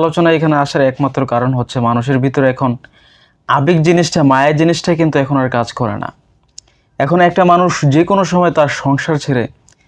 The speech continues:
তার স্বামীকে বা তার স্ত্রীকে ডিভোর্স দিয়ে নতুন আরেকটি সংসার বাঁধতেছে, তার আপন পেটের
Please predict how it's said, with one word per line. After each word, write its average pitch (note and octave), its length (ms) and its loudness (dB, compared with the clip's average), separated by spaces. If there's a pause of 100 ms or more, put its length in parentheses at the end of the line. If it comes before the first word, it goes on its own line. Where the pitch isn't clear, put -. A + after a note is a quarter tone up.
(320)
তার C#3 100 0
স্বামীকে D#3+ 580 0
বা C#3+ 180 4
তার C#3 180 0 (120)
স্ত্রীকে D3+ 320 -2
ডিভোর্স C3+ 500 2
দিয়ে D#3+ 180 2
নতুন D3+ 300 0
আরেকটি C3+ 260 0 (100)
সংসার A#2+ 380 -2
বাঁধতেছে, G#2+ 440 -6 (580)
তার E3 120 2
আপন E3 340 2
পেটের F3 320 0